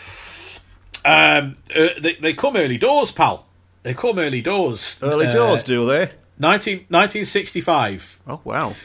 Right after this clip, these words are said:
Speaker 1: Stan, Stan Lee, Jack Kirby, uh, Creations, and, uh, they are meant to be weapons of genocide.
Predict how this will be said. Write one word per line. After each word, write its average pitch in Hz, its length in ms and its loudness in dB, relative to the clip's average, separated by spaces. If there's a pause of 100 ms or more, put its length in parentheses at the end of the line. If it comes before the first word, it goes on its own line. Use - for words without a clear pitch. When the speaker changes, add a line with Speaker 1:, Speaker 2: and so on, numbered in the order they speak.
Speaker 1:
Stan, 175 560 0
Stan 175 360 -2
Lee, 175 140 -2
Jack 156 240 -4
Kirby, 147 440 -2
uh, 139 120 -12
Creations, 165 720 -4
and, 208 300 -2 (640)
uh, - 320 -12
they 196 280 4
are 196 520 2 (280)
meant 151 460 2
to 175 120 2
be 139 160 -2
weapons 135 640 0
of 127 400 0 (300)
genocide. 107 840 -2